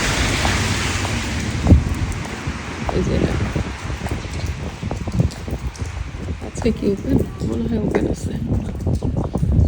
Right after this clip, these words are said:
শীতের কাপড় টাপড় আছে। এটা হচ্ছে একটা নার্সারি, মানে ফুল টুল পাওয়া যায়, চারা। এই যে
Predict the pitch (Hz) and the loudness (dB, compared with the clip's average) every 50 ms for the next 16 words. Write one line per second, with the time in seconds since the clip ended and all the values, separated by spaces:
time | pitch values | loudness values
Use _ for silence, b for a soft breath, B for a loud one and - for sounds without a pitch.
0 | - - - - - - - - - - - - - - - - - - - - | 6 6 4 4 2 2 2 4 4 4 4 6 6 8 8 8 8 8 6 6
1 | - - - - - - - - - - - - - - - - - - - - | 6 8 8 8 8 8 6 6 6 6 4 2 0 2 4 4 4 4 4 4
2 | - - - - - - - - - - - - - - - - - - - - | 2 0 -2 -4 -10 -14 -14 -16 -14 -16 -16 -16 -16 -18 -18 -18 -18 -16 -16 -16
3 | - - - - - - - - 214 214 220 214 208 - 240 226 220 - 226 220 | -14 -12 -8 -4 -4 -4 -2 0 0 0 0 2 2 0 0 0 0 2 6 8
4 | 208 214 208 208 208 - - - - - 202 - - 208 - - - - - - | 8 8 8 6 4 4 4 6 6 4 4 4 2 2 2 0 0 0 0 2
5 | - - - - - - - - - - - - - - - - - - - - | 4 4 4 4 2 0 2 4 4 4 4 4 4 2 0 -2 0 2 2 4
6 | - - - - - - - - 214 214 208 208 - - - - - - - - | 4 2 2 4 4 4 4 4 2 2 2 2 2 2 2 2 0 -2 -4 -4
7 | - - - - - - - - - - - - - - - - - - - - | -4 -4 -4 -4 -2 -2 0 2 2 2 2 2 0 0 -2 -6 -12 -12 -12 -12
8 | - - - - - 190 95 - - - - - - - - - - - - - | -10 -8 -8 -6 -6 -6 -10 -10 -12 -16 -18 -18 -16 -14 -10 -8 -8 -4 -2 -2
9 | - - - - - - - - - - - - - - - 185 - | -2 -2 -2 -4 -4 -4 -2 2 2 2 2 4 0 2 2 2 0